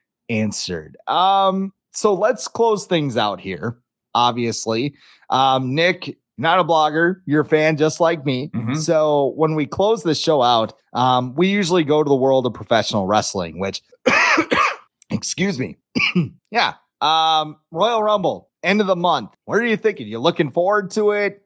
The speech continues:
Speaker 1: Like, how is this, uh, road to WrestleMania shaping up for you?
Speaker 2: Well, I just wanna say that the only reason I really come on, you know how, like,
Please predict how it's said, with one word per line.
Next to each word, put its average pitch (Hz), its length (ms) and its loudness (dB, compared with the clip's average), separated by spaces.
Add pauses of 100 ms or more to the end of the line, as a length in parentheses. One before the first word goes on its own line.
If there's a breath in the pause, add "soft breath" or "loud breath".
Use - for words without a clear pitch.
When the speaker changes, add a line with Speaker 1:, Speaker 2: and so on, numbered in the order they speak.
(100)
Speaker 1:
Like, 131 560 -2
how 156 260 2
is 190 140 0
this, - 300 -2
uh, 135 260 0
road 147 340 2
to 151 60 -2
WrestleMania 131 720 0
shaping 101 400 -4
up - 180 -6
for 95 140 -6
you? 98 140 -4
Speaker 2:
Well, 151 100 0
I 156 40 0
just 185 180 0
wanna 131 160 0
say 113 240 2
that 98 120 -8
the 127 80 0
only 151 160 0
reason 120 300 0
I 107 60 4
really 110 420 -2
come 104 240 -2
on, 95 260 2
you 104 100 0
know 120 160 2
how, 110 180 2
like, 101 340 0